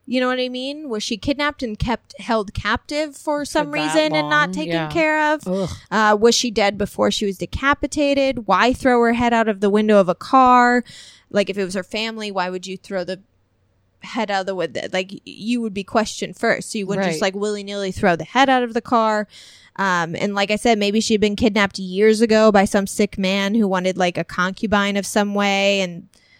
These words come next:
Speaker 1: locked her away until her teeth rotted out and then disposed of her body. But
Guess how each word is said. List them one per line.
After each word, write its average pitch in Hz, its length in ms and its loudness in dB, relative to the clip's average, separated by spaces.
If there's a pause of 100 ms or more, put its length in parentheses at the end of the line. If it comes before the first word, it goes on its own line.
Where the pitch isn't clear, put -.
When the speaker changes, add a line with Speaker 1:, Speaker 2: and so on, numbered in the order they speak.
(240)
Speaker 1:
locked 185 300 0
her 208 120 0
away 196 180 0
until 202 240 0
her 190 80 2
teeth 185 340 -4
rotted 185 260 4
out 185 220 4
and - 100 -6
then 180 80 -2
disposed 180 680 0
of 190 140 0
her 196 140 2
body. 175 440 0
But 180 260 0